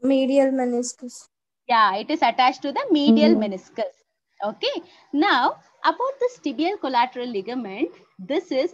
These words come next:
Speaker 2: a degenerated tendon of a muscle. Can you say me? Yeah, this is already there.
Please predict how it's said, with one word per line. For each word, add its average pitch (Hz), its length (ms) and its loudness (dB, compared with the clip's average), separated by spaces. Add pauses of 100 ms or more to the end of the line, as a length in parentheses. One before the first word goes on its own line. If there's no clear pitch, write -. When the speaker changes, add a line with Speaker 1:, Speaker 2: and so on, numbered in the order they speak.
Speaker 2:
a 277 80 -2
degenerated 330 1120 0 (100)
tendon 240 440 -6
of 240 220 -4
a 247 80 -6
muscle. 202 520 -6 (720)
Can 392 120 -4
you 539 300 -4
say 277 180 -4
me? 254 180 -6
Yeah, 190 160 -4 (120)
this 208 320 -12
is 202 100 -16
already 202 440 -10
there. 196 300 -6